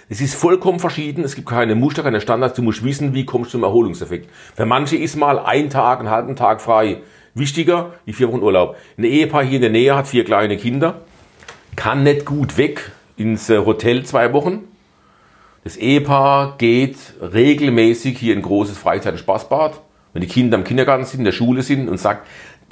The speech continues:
einen halben Tag jede Woche mit seiner Ehefrau mal Freizeit zu machen, ja, ist besser, wie vier Wochen Urlaub nachholen, der nie funktioniert. Du musst das tun, was bei dir geht, vom Betrieb her, von Familie her, finanziell nachher geht.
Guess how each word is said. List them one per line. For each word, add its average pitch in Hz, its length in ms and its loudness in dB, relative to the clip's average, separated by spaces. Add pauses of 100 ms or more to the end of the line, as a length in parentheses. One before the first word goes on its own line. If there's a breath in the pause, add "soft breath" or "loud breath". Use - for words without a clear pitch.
(160)
einen 90 160 -4
halben 147 340 0
Tag 120 440 -2 (400 soft breath)
jede 113 280 2
Woche 117 220 2
mit 107 160 0
seiner 104 240 0
Ehefrau 95 480 0
mal 95 320 2
Freizeit 90 500 -2
zu - 100 -10
machen, 78 300 -4 (400)
ja, 90 280 -2 (340 loud breath)
ist 107 220 -4
besser, 143 380 0 (580 soft breath)
wie 104 160 0
vier 139 380 0
Wochen 131 240 0
Urlaub 127 300 4
nachholen, 113 440 0
der 104 100 2
nie 101 160 -2
funktioniert. 87 640 -6 (300)
Du 101 80 -4
musst 110 240 0
das 175 180 0
tun, 190 260 -2
was 135 220 0
bei 101 180 0
dir 98 220 2
geht, 117 440 2 (460 soft breath)
vom - 180 -6
Betrieb 131 360 0
her, 160 140 2
von 107 120 -6
Familie 123 400 2
her, 131 220 4
finanziell 98 420 0
nachher 135 260 2
geht. 139 320 -2